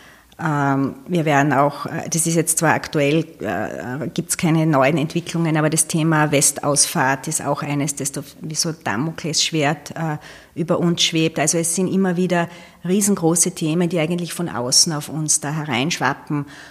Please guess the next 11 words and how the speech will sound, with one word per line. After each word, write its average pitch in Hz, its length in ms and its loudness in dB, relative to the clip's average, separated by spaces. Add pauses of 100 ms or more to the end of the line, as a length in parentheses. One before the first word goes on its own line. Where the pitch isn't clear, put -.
(140)
und 160 280 -4
wo 147 100 -2
man, 143 360 -2 (260)
wo 170 140 -2
man 147 280 2 (140)
die 160 120 2
Bezirksbedürfnisse, 170 1700 2 (400)
ähm, 151 500 0
ganz 143 280 4
intensiv, 160 760 0
äh, 151 500 0